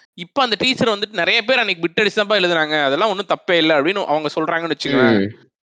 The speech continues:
Speaker 1: இப்போ நம்ம ரியல் லைஃப்ல என்ன பண்ணுவோம்? அந்த இடத்துல வந்து நம்ம பிட் அடிச்சதை சொல்லவே மாட்டோம்.
Speaker 2: ஆமா.
Speaker 1: ஏன்னா நம்ம கடைசி வரைக்கும் ஹார்ட் ஒர்க்ல மார்க் எடுத்த மாதிரியே நம்ம மெயின்டெயின் பண்ணிட்டு போயிருவோம்னு வச்சுக்கோவேன்.
Speaker 2: ம்.
Speaker 1: ஆனா படத்துல அந்த மாதிரி நடக்கவே நடக்காது.
Speaker 2: ம்.
Speaker 1: ஏன்னா என்ன பண்ணுவாங்க, படத்துல என்ன பண்ணுவானுங்கன்னா,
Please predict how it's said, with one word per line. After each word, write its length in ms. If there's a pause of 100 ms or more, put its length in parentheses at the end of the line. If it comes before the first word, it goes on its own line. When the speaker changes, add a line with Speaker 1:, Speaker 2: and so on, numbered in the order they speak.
(140)
Speaker 1:
இப்போ 520
நம்ம 360
ரியல் 220
லைஃப்ல 200
என்ன 180
பண்ணுவோம்? 460
அந்த 240
இடத்துல 200
வந்து 160
நம்ம 200
பிட் 260
அடிச்சதை 180
சொல்லவே 400
மாட்டோம். 280
Speaker 2:
ஆமா. 920
Speaker 1:
ஏன்னா 140
நம்ம 160
கடைசி 240
வரைக்கும் 280
ஹார்ட் 200
ஒர்க்ல 240
மார்க் 220
எடுத்த 180
மாதிரியே 280
நம்ம 300
மெயின்டெயின் 240
பண்ணிட்டு 380
போயிருவோம்னு 240
வச்சுக்கோவேன். 460
Speaker 2:
ம். 40 (260)
Speaker 1:
ஆனா 580 (380)
படத்துல 260
அந்த 180
மாதிரி 200
நடக்கவே 320
நடக்காது. 360
Speaker 2:
ம். 600 (1120)
Speaker 1:
ஏன்னா 360
என்ன 220
பண்ணுவாங்க, 260
படத்துல 300
என்ன 200
பண்ணுவானுங்கன்னா, 720